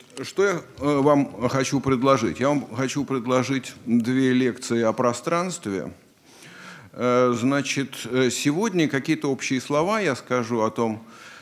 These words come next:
что происходит как бы в отношениях ве-, времени и пространства, как пространство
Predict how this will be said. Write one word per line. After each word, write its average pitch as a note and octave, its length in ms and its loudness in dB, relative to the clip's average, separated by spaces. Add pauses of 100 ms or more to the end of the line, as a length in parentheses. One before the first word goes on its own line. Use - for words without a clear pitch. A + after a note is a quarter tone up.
(140)
что - 180 -2
происходит A2+ 640 -2
как G#2+ 180 -2
бы G#2 120 -2
в G#2+ 60 0
отношениях G2+ 540 -4
ве-, G#2 200 -2
времени G#2 380 0
и - 20 -6
пространства, A#2 680 -4
как A2 220 -4
пространство G#2 760 -4